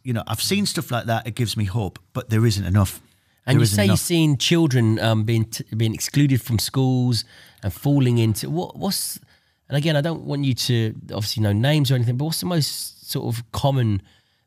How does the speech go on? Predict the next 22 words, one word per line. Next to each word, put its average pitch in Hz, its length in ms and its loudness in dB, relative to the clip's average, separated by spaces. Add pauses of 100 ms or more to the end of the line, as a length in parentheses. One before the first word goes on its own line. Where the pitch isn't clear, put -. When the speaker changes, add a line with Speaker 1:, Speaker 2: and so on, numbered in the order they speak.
(220)
Speaker 2:
occurrence 110 640 0
that - 120 -6
you, 101 180 2
you 101 240 2
come 110 240 -2
across 98 280 -2
that 87 100 -2
really, 120 520 2 (400)
really 131 420 0 (420)
sort 117 300 -4
of 107 80 -6
hits, - 480 -2
hits - 320 -2
you, 113 460 2
you 113 100 0
know, 98 180 0
hits 101 300 -2
your 98 80 0
heart 95 340 0
and 92 80 -2
you 95 60 -2
go, 92 300 -2